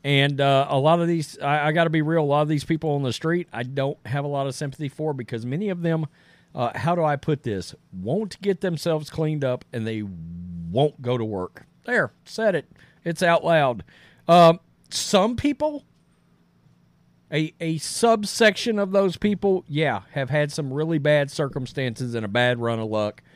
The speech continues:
and that is the people that should absolutely be helped. Wow, it's unbelievable. Um, unbelievable, and it's hilarious. Seattle has empowered this. Seattle has put up with it.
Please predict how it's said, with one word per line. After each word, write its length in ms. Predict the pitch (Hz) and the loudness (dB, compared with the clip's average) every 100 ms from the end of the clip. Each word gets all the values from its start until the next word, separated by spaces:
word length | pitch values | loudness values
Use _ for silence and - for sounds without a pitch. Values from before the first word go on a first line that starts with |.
| _ _ - | _ _ -6
and 180 | 110 | -2
that 140 | 117 135 | 0 0
is 140 | 127 | 0
the 100 | 135 | -4
people 320 | - 123 123 | -2 -2 -2
that 160 | 107 110 | -4 -4
should 220 | - 110 - | -6 -8 -2
absolutely 680 | 127 120 - 117 107 - 104 | -2 -2 -4 -6 -6 -6 -6
be 220 | 98 98 | -4 -6
helped. 500 | 80 107 98 - - _ _ _ _ _ _ _ | -2 0 0 -2 -16 _ _ _ _ _ _ _
Wow, 560 | 87 127 113 104 76 - - | -2 2 2 0 -8 -12 -4
it's 180 | 123 | -4
unbelievable. 920 | - 160 156 139 127 120 101 90 80 _ 131 | 0 0 2 2 2 0 -2 -8 -10 _ 4
Um, 480 | 127 123 120 107 - _ - _ _ _ _ | 8 8 6 2 -12 _ -20 _ _ _ _
unbelievable, 1000 | 165 190 196 170 147 151 156 120 107 104 - | 6 6 6 4 4 6 4 4 -2 -4 -2
and 180 | 120 | 0
it's 180 | 135 117 | 0 -4
hilarious. 880 | - 135 135 196 180 151 139 131 - _ _ _ _ _ _ _ _ _ _ _ _ | -4 -2 2 6 6 8 6 2 -6 _ _ _ _ _ _ _ _ _ _ _ _
Seattle 600 | - 123 117 139 240 247 | -6 -2 2 2 8 8
has 120 | 254 | 8
empowered 600 | 254 220 220 185 160 156 | 6 4 6 8 6 4
this. 460 | 156 151 151 - - _ _ _ _ _ _ | 2 4 2 -2 -16 _ _ _ _ _ _
Seattle 560 | - 127 120 156 233 | -8 -2 0 2 6
has 120 | 247 - | 6 6
put 200 | 247 220 | 4 4
up 200 | 165 160 | 4 2
with 220 | 156 143 | 0 2
it. 180 | 151 | -2